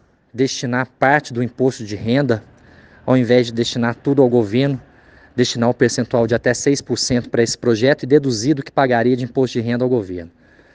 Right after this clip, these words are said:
As empresas que se interessarem em fazer esse aporte podem entrar em contato por meio do seguinte e-mail: projetos arroba vec varginha ponto com ponto B R.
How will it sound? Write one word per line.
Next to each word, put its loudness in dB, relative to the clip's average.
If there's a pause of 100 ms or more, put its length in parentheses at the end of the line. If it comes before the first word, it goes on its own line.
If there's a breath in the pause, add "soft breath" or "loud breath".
(720 soft breath)
As 0
empresas 4
que -14
se -6
interessarem 0 (540)
em -6
fazer 0
esse 0
aporte 2 (920)
podem 4
entrar 2
em -2
contato -2
por -2
meio -2
do -4 (1000 soft breath)
seguinte -2
e-mail: 2 (1400 soft breath)
projetos 4
arroba -2
vec 0
varginha 0
ponto -4
com -2
ponto -4
B 2
R. -2